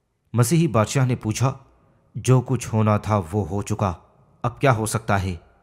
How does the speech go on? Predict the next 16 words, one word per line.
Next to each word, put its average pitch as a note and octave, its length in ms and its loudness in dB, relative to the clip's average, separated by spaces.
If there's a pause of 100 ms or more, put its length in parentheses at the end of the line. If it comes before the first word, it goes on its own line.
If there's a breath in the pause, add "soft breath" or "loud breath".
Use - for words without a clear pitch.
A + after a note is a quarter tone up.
(760)
बहरूज C3+ 380 4
ने D3 100 4
जवाब G#2 280 2
दिया, G#2 280 -2 (840)
"इस C3+ 140 -2
तरह D#3 260 4
चुप D3 260 -4 (100)
हो G#2 80 -2
जाने A#2 260 4
से A#2+ 300 -4 (260 soft breath)
हम B2 160 2
अपना A2 340 -2
सब G#2 340 -4
कुछ G#2 200 -6
गवा G2+ 260 0
देंगे, F#2+ 360 -2